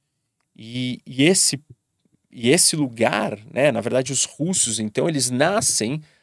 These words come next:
na Ucrânia. Se alguém é pra ser ucraniano, se alguém é pra não existir na ordem cronológica, talvez sejam os russos. E,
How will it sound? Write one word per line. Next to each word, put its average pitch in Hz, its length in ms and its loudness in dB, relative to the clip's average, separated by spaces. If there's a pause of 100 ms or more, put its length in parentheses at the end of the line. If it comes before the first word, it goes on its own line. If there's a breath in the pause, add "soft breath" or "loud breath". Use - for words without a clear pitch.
(160 soft breath)
na 147 120 4
Ucrânia. 123 640 2 (1120)
Se - 220 6
alguém 139 480 6
é 127 40 8
pra 127 200 2
ser 113 580 0 (440)
ucraniano, 120 1040 2
se - 120 0
alguém 117 220 2
é 196 60 2
pra 139 160 2
não 127 100 0
existir 127 880 0
na 120 280 0
ordem 120 400 6
cronológica, 120 920 2
talvez 123 320 0
sejam 160 320 0
os 143 120 0
russos. - 680 0 (1700)
E, 139 140 -10